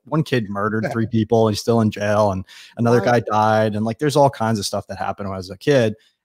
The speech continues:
Speaker 1: And
Speaker 2: Jeez.
Speaker 1: I don't, like, I still get nervous, like, even driving around my old neighborhood, 'cause it's just so much nonsense that, uh,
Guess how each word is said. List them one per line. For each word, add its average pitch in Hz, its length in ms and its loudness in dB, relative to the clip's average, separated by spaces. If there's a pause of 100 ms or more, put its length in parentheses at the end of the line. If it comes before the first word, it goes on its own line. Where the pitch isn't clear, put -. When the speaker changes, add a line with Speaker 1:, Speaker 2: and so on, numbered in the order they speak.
Speaker 1:
And 107 300 -4
Speaker 2:
Jeez. - 160 -12
Speaker 1:
I 123 100 2
don't, 139 320 2
like, 120 280 -2
I 135 80 4
still 151 220 2
get 131 140 2
nervous, 101 440 -4
like, 104 120 -6
even 123 120 -2
driving 113 320 0
around 104 200 -2
my 101 100 -2
old 95 160 -4
neighborhood, 95 400 -8
'cause 101 120 -14
it's 101 80 -12
just - 180 -8
so 117 160 0
much 107 220 -4
nonsense 101 540 -6 (480)
that, 98 340 -6
uh, 95 320 -8